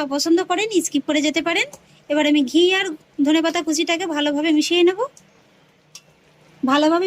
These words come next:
মিশিয়ে নিয়েছি, আর এবার গ্যাসের ফ্লেমটাকে অফ করে দেব। ব্যাস বন্ধুরা, তৈরি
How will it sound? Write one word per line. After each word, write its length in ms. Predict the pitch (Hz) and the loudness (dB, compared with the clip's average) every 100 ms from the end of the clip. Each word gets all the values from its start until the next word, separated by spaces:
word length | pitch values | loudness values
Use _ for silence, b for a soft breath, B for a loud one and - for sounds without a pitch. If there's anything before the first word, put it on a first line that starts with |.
| 349 | 4
মিশিয়ে 280 | 302 330 339 | 4 4 6
নিয়েছি, 280 | 339 339 339 427 | 6 6 2 -2
আর 80 | 294 269 | -2 -2
এবার 120 | 277 | -2
গ্যাসের 220 | 277 311 349 | -2 -6 -4
ফ্লেমটাকে 360 | 320 302 339 349 302 | -2 -2 -2 -4 -4
অফ 80 | - | -2
করে 120 | 330 320 | -2 0
দেব। 120 | 349 523 - _ _ - _ _ _ _ _ _ _ _ _ | -2 -4 -8 _ _ -20 _ _ _ _ _ _ _ _ _
ব্যাস 260 | 240 285 330 370 | -4 -2 -2 -4
বন্ধুরা, 340 | 415 381 370 466 - _ _ _ | -4 -2 -2 -4 -10 _ _ _
তৈরি 240 | 320 320 | 0 2